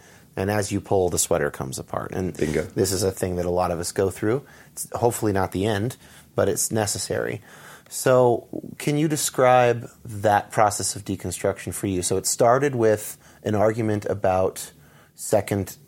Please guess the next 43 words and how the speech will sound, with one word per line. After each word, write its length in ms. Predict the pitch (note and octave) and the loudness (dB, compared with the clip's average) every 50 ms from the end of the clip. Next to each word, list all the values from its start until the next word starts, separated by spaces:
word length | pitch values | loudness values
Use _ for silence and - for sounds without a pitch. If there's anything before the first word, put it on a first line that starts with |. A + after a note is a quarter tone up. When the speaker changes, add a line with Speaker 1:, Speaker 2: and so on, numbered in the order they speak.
| - C#2+ F#2 | -10 -6 -2
Speaker 1:
basically 320 | G2+ F#2+ - - - F#2 | -2 -2 -2 -2 -2 -2
a 60 | F2+ | -2
second 320 | - - F#2+ F2+ - F#2+ F2 | 0 -2 -2 -2 -2 -4 -2
salvation 600 | - F#2+ F2 E2+ F2 F2 E2+ - - F2+ F2 - | 0 0 0 0 -2 -2 -4 -4 -6 -6 -6 -6
in 360 | - - F2+ E2+ E2 D2+ D#2+ | -6 -6 -6 -6 -6 -8 -6
being 340 | - - F#2+ E2+ E2 E2+ - - - - - - | -4 -4 -2 -2 -2 -6 -8 -10 -18 -20 -10 -2
baptized 380 | - G2+ G2+ - - G#2 F2+ F2 | 0 0 0 2 0 -2 -2 -2
in 60 | F2 | -4
the 60 | F2+ | -6
Spirit. 460 | E2+ - - - F2 F2+ G2+ B2 - - - - - - - - - _ - | -6 -6 -4 -2 0 0 0 0 -2 -4 -18 -20 -20 -20 -20 -20 -20 _ -4
And 220 | - A2+ A2+ A2 G#2 | -2 -2 0 2 2
then 340 | G#2+ G#2+ A2 G#2+ G#2+ G#2+ G#2 | 2 2 4 2 2 2 2
where 140 | G#2 G2+ | 2 0
did 120 | G2 G2 F#2+ | 0 0 -4
it 80 | F2+ | -2
go 140 | - G2+ F#2+ | 0 0 0
from 200 | - - - F2+ F2+ | -2 -2 -6 -6 -6
there? 180 | F2 G2 - - - - - - - - - - | -6 -8 -8 -10 -12 -14 -14 -14 -18 -20 -16 -8
Speaker 2:
It's 160 | - A2 - B2 | -6 -2 0 4
always 360 | A#2 D3+ F#3+ A3+ A3 - - | 4 4 4 4 2 0 0
little 320 | G#2 G2 B2 C#3 C3+ A#2 | 2 4 4 6 6 4
things. 340 | A2 - - E2+ D#2+ E2+ E2+ | 2 2 0 -2 -2 -2 0
When 140 | G#2+ A2+ A2 | 2 4 4
each 180 | A#2 A#2+ - D#3 | 4 4 4 4
of 80 | C3 | 4
us 180 | C#3 C#3+ C#3+ - | 4 4 2 2
tells 260 | - E3+ D#3 D3 E3 | 2 2 4 4 4
our 60 | D3+ | 0
story, 400 | C3+ - - C#3 C3+ C3+ C3 C3+ | 0 0 2 2 4 4 4 4
and 260 | B2 G#2 F2 - - - | 2 2 -2 -4 -6 -2
probably 220 | - G2+ G2 F#2+ | 0 2 2 4
your 100 | F2 E2 | 4 4
listeners 500 | E2+ F#2 F2+ - - F2 E2+ F2 - - - - - - | 4 2 0 0 -2 -2 -4 -4 -8 -14 -18 -18 -14 -4
Speaker 1:
Yeah. 160 | - G2+ G#2 G2+ | -2 0 2 4
Speaker 2:
know 80 | G2 | 4
this 160 | F#2+ F#2 - | 4 2 2
as 100 | G#2 F#2 | -2 0
well, 200 | G2 A2+ G#2+ F2+ | 4 6 6 6
it's 120 | F#2 F2+ - | 6 4 0
very 540 | F#2 E2+ D#2+ F2 A2+ B2 C#3 D#3 D#3+ E3 D#3+ | -4 -4 2 6 6 6 8 6 4 4 2
particular 760 | D#3+ D#3+ - F#3+ - - - - C#3+ C#3 - - D3 C3+ C#3 | 0 0 -2 -4 -2 -2 -2 -2 -2 -2 -2 -2 0 0 0
experiences 800 | C3+ C3+ - - - A#2+ A#2+ A#2 G#2+ F2+ E2+ - - D#2+ D#2 D2+ | 0 -2 -6 -2 0 0 2 2 0 0 -2 -2 -2 -2 -2 -4
that 80 | D2 | -6